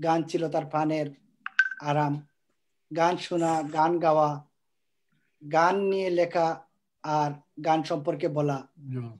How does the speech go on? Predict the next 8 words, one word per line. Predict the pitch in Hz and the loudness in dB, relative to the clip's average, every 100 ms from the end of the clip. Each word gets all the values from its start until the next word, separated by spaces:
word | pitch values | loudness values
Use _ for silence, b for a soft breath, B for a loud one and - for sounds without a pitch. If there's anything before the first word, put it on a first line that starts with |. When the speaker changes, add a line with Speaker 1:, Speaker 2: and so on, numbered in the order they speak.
| 151 | 0
Speaker 1:
গান | 160 | 2
নিয়ে | 170 | 2
তার | 160 170 | 0 -2
প্রকাশিত | 147 165 165 175 | -2 -4 -4 -2
বইয়ের | 175 160 160 156 147 - _ _ _ 156 | -4 0 0 0 -4 -14 _ _ _ -6
মধ্যে | 151 165 | -2 0
রয়েছে | 160 156 151 156 | 0 -2 -4 -6
সাহেব | 147 - 160 160 147 | -8 -2 0 0 -4